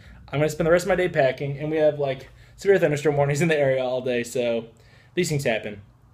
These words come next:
Um, that's all I got. Thanks for stopping by today. Uh, thank you for watching, um,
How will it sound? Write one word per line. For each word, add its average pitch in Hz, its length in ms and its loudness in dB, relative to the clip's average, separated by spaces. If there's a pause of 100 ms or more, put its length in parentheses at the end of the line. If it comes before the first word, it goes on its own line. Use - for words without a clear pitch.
(600)
Um, 127 600 -4 (640)
that's 170 140 -4
all 202 60 4
I 180 40 -2
got. 190 300 -2 (260)
Thanks 202 160 0
for - 60 -8
stopping 214 220 2
by 196 140 2
today. 196 400 2 (240)
Uh, 131 220 0
thank 170 260 -4
you 180 140 -2
for 165 180 0
watching, 156 800 -2
um, 131 560 -8